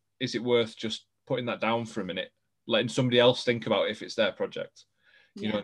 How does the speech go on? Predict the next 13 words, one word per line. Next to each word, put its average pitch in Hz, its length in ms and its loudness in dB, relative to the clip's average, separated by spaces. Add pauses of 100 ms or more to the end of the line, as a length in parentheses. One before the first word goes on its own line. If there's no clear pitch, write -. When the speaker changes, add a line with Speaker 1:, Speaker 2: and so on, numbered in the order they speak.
Speaker 1:
and, 110 220 -6
and 113 120 -2
then 113 100 2
filling 127 400 2
your 120 120 0
day 123 260 8
with 110 240 2
things 107 520 0 (580)
that 107 260 0 (140)
do 170 160 6
feel 90 280 -2
right. 101 280 -10 (600)
Um, 104 420 0